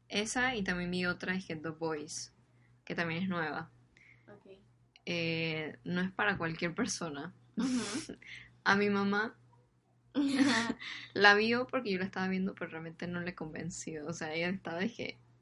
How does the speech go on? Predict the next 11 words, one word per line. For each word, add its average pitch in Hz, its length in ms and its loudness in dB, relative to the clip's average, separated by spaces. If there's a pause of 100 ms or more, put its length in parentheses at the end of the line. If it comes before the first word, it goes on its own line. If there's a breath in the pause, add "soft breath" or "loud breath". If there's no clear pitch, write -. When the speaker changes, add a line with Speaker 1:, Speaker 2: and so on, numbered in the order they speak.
Speaker 1:
"¿Qué 208 160 0
serie 180 280 0
es 190 220 2
esta?". - 280 -12 (120 loud breath)
Speaker 2:
Ahora 220 140 -8
Speaker 1:
O - 40 -6
sea, 214 140 0
Speaker 2:
sí. 214 60 -4
Speaker 1:
son 214 140 0
superhéroes, 165 720 -2 (140)
Speaker 2:
Ok. 208 160 -10